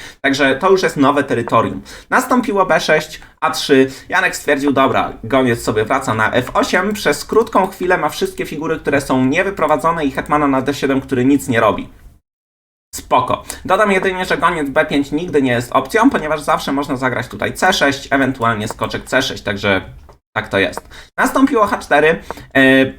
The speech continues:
Janek zagrał C pięć, skoczek F trzy, skoczek C sześć, goniec E trzy, A sześć,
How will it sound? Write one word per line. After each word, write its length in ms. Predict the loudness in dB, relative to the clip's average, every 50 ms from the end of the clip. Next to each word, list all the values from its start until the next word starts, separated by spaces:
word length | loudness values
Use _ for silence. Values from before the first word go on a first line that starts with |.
| -16 -20 -14 -8
Janek 360 | -4 -2 0 0 0 -2 -2
zagrał 300 | 0 0 2 2 2 0
C 180 | 0 -2 -2 0
pięć, 260 | 0 0 -2 -2 -4
skoczek 380 | -4 -2 0 0 2 0 0 0
F 140 | 0 -2 -2
trzy, 160 | -4 -6 -6
skoczek 360 | -4 -6 -6 -6 -6 -6 -4
C 140 | -2 -2 -2
sześć, 220 | 0 -2 -4 -2
goniec 400 | -2 -4 -2 -2 -2 -2 -4 -2 -2
E 100 | -2 -2
trzy, 320 | -2 -2 0 0 0 0 -2 -10 -20 -8 -2
A 160 | 0 0 0
sześć, 440 | 0 0 0 0 0 -2 -8 -14 -16